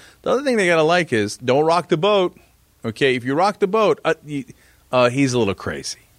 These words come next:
right? They, they'll say things like, they'll be code words. "He's a little out there," right?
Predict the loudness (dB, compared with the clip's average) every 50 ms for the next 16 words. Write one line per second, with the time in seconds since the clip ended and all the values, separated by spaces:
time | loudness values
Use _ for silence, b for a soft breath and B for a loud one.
0 | _ _ _ _ _ -2 0 0 2 2 0 -2 0 0 0 0 0 0 0 0
1 | 0 0 0 0 0 0 2 0 0 2 0 0 -2 -2 -6 -6 0 0 2 2
2 | 2 0 0 -2 -4 -6 -12 -16 B B B B B B B B -2 -2 0 0
3 | 2 2 0 0 -2 -2 0 0 0 0 0 -4 -8 -10 -10 -10 -12 -18 -20 _
4 | -20 -20 _ _ _ _ _ _ -2 0 2 2 4 2 2 0